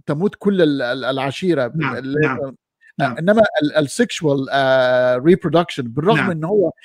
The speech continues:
Speaker 1: يعني، يقال عنه أنه قبل الاستمتاع، أن الإنسان ي-، ي-، يعني يفتكر أن الموضوع هو عملية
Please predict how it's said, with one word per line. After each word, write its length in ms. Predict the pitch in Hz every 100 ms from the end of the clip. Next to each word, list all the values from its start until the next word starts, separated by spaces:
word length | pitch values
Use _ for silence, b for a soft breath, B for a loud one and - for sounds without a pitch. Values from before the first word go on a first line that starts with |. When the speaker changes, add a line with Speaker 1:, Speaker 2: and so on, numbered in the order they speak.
| b
Speaker 1:
يعني، 200 | 151 156
يقال 320 | 160 - 220
عنه 460 | 185 147 175 175 156 - b b b _
أنه 440 | 147 156 170 151 - _
قبل 240 | 190 175
الاستمتاع، 640 | 156 139 - 139 120 151 127
أن 140 | 107
الإنسان 440 | 98 117 127 175 165
ي-، 40 |
ي-، 120 | 147 -
يعني 520 | 135 113 131 123 123
يفتكر 460 | 127 - 175 160
أن 100 | 135
الموضوع 380 | 131 131 131 156
هو 220 | 143 139
عملية 420 | 110 123 131 156